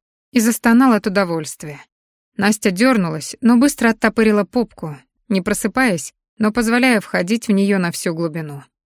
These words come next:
Я закрыл глаза, мысленно вернулся к образу соседки и быстро достиг пика. Откинул голову и хрипло выдохнул, успев выскользнуть и спустить семя на простыню.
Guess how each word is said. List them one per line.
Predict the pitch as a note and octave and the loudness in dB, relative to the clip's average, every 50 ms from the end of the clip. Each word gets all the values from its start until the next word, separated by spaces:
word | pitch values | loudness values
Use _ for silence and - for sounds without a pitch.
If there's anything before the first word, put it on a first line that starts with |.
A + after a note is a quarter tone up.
| _ _ _ _ _ _ _ - | _ _ _ _ _ _ _ 0
Я | A#3 A3 A#3 A3 | 2 4 4 4
закрыл | G3+ G#3+ G#3 F3+ - G#3 G3+ G3+ F#3+ | 4 2 0 0 2 2 2 2 0
глаза, | F3+ F3+ F#3+ G3 F#3 F#3+ A#3+ B3 G#3+ | 0 0 0 0 2 2 2 2 4
мысленно | F#3+ G#3+ A3 - G3+ F#3+ F#3 F#3 | 2 0 0 -2 -2 -2 0 0
вернулся | E3+ F#3 F#3+ G3+ G#3 A3 G#3 - - E3 | 0 0 0 2 2 2 2 0 -4 -4
к | - G#3+ | -2 -2
образу | G3+ F3+ F#3 F3+ D#3 E3+ E3 | -2 -2 -2 -2 -4 -4 -6
соседки | - - F#3 - - B3 A#3+ A3+ - - - E3+ - _ _ _ _ _ _ _ - | -6 -6 -6 -4 -2 -2 -2 -2 -4 -4 -6 -6 -6 _ _ _ _ _ _ _ -6
и | A3 G3 | -6 -4
быстро | F3+ G#3 C#4 C4 - - G#3 G#3 | 0 0 -2 -2 0 -2 -2 0
достиг | F#3+ G3+ G#3 - - - G3+ F3+ - - | 0 0 -2 -2 -4 -4 -6 -6 -6 -8
пика. | - F#3 D#3+ - - - D3+ - - - _ _ _ _ _ _ _ _ _ _ | -8 -8 -8 -8 -10 -16 -16 -16 -18 -18 _ _ _ _ _ _ _ _ _ _
Откинул | - G#3 - - - A3+ G3+ G3 F#3+ F3+ | -6 -6 -4 -2 0 2 2 2 2 0
голову | F3+ G#3 B3 A#3+ G#3 F#3 E3+ F3 | 0 2 2 2 2 2 0 -2
и | E3+ | -4
хрипло | D#3+ - A#3 A3 A3 A3 G#3+ G#3 G#3 | -2 0 0 0 0 2 0 0 0
выдохнул, | G#3 G#3 F#3 D#3 D3 - - E3 D3 C#3 - _ _ _ _ _ _ _ _ _ | 0 0 -2 -4 -6 -10 -12 -14 -14 -14 -16 _ _ _ _ _ _ _ _ _
успев | - F#3 - - - G3 F#3+ - - | -8 -6 -6 -4 -2 -2 -2 -2 -4
выскользнуть | F#3 F3 A3 B3 - - F#3+ E3+ E3 D3+ E3+ E3 D#3 - - | -4 -2 -2 -2 -2 -2 -4 -4 -2 -4 -6 -6 -6 -6 -6
и | - G#3+ | -6 -6
спустить | - - - G#3 - - - B3 A3 - | -6 -6 -6 -6 -6 -4 -4 -4 -4 -4
семя | - - G3 F#3+ F#3 F3+ | -2 -2 0 0 0 0
на | F3+ F3 | -2 -4
простыню. | - - F3 - - - F3+ E3 D#3 D3+ C#3+ | -4 -4 -6 -6 -6 -6 -6 -6 -8 -10 -12